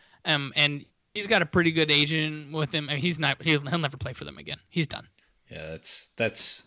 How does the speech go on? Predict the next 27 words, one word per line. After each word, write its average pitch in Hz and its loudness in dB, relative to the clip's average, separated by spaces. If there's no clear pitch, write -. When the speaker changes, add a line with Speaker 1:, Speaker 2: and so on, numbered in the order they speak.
Speaker 2:
sad 104 2
for - -12
the 82 -12
Texans - -10
'cause - -10
I'm 107 -2
with 90 -8
you. 85 -4
I 82 -6
think - -14
Watson's 82 -10
a 82 -16
stud, - -6
um, 80 -8
and 85 -10
I 80 -8
think 85 -8
he's - -8
Speaker 1:
Oh, 143 2
Watson's 95 0
Speaker 2:
Lamar, 120 -12
Speaker 1:
amazing. 151 0
Speaker 2:
I 110 0
think 110 -4
he's 107 -6
Lamar 95 -4
Jackson, 85 -6